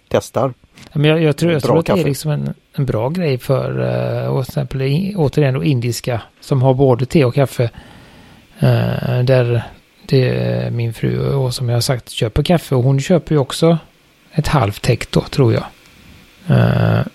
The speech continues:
Speaker 2: av två eller tre olika. Eh, just för att, eller då får man ju en, det blir ju en annan upplevelse och det kanske blir, blir med,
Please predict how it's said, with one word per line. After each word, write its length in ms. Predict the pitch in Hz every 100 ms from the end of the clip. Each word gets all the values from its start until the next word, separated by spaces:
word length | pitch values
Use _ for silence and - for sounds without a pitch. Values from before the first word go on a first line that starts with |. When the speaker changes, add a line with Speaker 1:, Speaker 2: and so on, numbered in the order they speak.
| _ _ _ _ -
Speaker 2:
av 380 | - 117 107 - - _ -
två 300 | - 127 113
eller 120 | 117
tre 280 | - 120 113
olika. 500 | 117 117 - - - - - - - - - - - - - -
Eh, 260 | 123 117 - - 311 -
just 320 | 127 113 -
för 160 | 131
att, 260 | 123 120 -
eller 180 | 135 131
då 180 | 127 127
får 280 | - 147
man 200 | 113 127
ju 80 | 147
en, 180 | 147 143
det 60 | 139
blir 140 | 147
ju 60 | 143
en 60 |
annan 260 | 143 139 127
upplevelse 500 | 135 143 120 113 143
och 60 |
det 100 | 123
kanske 360 | 113 147 - 175
blir, 300 | 156 156 131
blir 200 | 135 139
med, 380 | 151 170 -